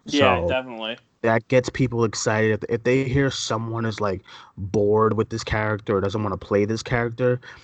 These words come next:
Speaker 2: people are not gonna wanna go see it. But to know that Jason Momoa is all in, James Wan was all in, Warner Brothers was all in, then I'm, I'm, I'm excited for this movie, and I, and it's gonna, I'm hoping it does really well.
Speaker 1: Yeah, me too.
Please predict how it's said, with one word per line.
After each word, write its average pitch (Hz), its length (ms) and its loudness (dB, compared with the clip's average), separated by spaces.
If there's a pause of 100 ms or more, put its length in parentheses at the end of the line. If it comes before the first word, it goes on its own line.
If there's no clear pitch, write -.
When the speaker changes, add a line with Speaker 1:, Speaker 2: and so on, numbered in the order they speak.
(200)
Speaker 2:
people 135 280 4
are 117 60 4
not 113 180 -2
gonna 120 140 2
wanna 113 200 0
go 98 140 0
see 139 320 2
it. 101 100 4
But 98 140 -2
to 120 100 -6
know 107 320 -2
that 107 200 -2
Jason 110 380 -2
Momoa 104 540 0
is 101 340 -2
all 104 320 2
in, 110 320 -2 (320)
James 104 340 2
Wan 110 320 2
was 110 140 0
all 113 260 2
in, 104 220 -2
Warner 101 240 -2
Brothers 117 280 0
was 113 120 -4
all 123 240 0
in, 131 240 0 (480)
then 110 160 2
I'm, 104 280 0
I'm, 104 160 0
I'm 117 120 -2
excited 120 400 0
for 120 140 -6
this 110 180 -6
movie, 107 280 -2
and 104 80 0
I, 101 220 -4
and 104 120 -4
it's 101 160 -6
gonna, 113 300 2 (100)
I'm 107 220 0
hoping 120 340 2
it 107 60 -2
does 104 180 0
really 98 160 0
well. 98 320 0 (580)
Speaker 1:
Yeah, 123 280 0
me 123 160 -6
too. 120 260 -4